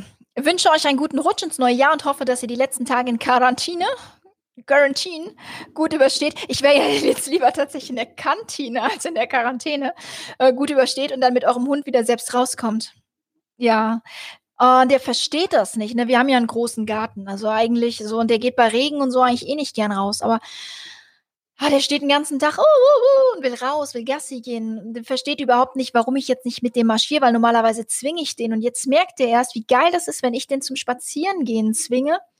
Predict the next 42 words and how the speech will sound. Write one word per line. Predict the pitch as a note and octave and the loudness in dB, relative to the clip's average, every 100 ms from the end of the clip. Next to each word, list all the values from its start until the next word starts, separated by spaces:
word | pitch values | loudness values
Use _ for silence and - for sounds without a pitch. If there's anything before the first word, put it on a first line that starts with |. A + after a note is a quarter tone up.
| _ _ _ _ | _ _ _ _
dass | A#3 B3 C#4+ | 0 0 0
es | C4 | -2
dem | B3+ | 0
jetzt | B3 B3 - | 2 2 -2
fehlt. | - E4+ A3 | 0 2 2
Manche | A3 A#3 - | 2 0 0
Dinge | C4 C#4+ D#4 | -2 0 2
merkt | C#4+ C#4 - | 2 0 -2
man | C4+ | 0
ja | B3+ B3 | 2 2
erst, | - | 0
dass | C4+ | -2
sie | B3+ | 0
einem | A#3+ - | 0 -2
fehlen, | - D4 F4+ B3+ | 0 0 2 2
wenn | B3 | 2
man | A#3+ | 2
sie | A3+ | 0
nicht | C4 - | -4 -2
mehr | B3 D4+ | 0 0
hat. | D#4 - - - - | 0 -4 -20 -20 -4
Und | A#3+ | 0
in | B3 | 2
fünf | A#3 C4+ B3 | 2 0 -2
Tagen, | - C4 D#4+ C4+ | 0 2 2 0
sechs | A#3 - - | -4 -6 -2
Tagen, | C4+ C#4 B3+ | -2 -2 0
also | A3 A3 | 0 2
am | G#3+ | 2
sechsten | B3 - B3 | 0 -2 0
Januar | B3 D4 B3 | 2 4 2
dürfen | A#3+ - A3+ | 0 -6 -8
wir | A3+ | -4
wieder | A3 G#3 | -2 -2
vor | G#3 G#3 | -4 -6
die | G#3+ | -10
Tür. | - D#4+ - _ _ _ _ _ _ - - | -2 -2 -2 _ _ _ _ _ _ -8 0
Da | A3 | 2
wird | A3 G#3+ | 2 2
er | G#3 | 0
sich | G#3+ - | 0 -4
beschweren, | B3+ - E4+ | -4 -2 0